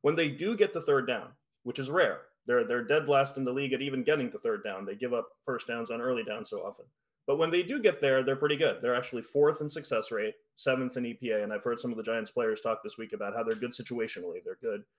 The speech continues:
in the red zone, and they're good on third down. But they have to get the third down, right? So in week fourteen,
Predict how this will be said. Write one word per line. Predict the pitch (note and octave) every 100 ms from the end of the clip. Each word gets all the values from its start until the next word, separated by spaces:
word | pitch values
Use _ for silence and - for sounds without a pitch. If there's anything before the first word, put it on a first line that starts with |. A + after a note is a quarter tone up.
| _ _
in | A2+
the | A2+
red | B2+
zone, | A#2 A2+ G#2+
and |
they're | G2+
good | A2 A#2
on | G#2
third | A2+ G#2+
down. | A#2 - _ _ _ _ -
But |
they | D3
have | F#3
to | E3
get | A#3+
the | C#3+
third | C3+ A2+
down, | G#2 G2
right? | A2+ C3 - _ _ _ _
So | - E3 D3+ D3 C3+ - _
in | D3+ D3
week | G3+ A3+
fourteen, | C4 C4 F3 A2+ D3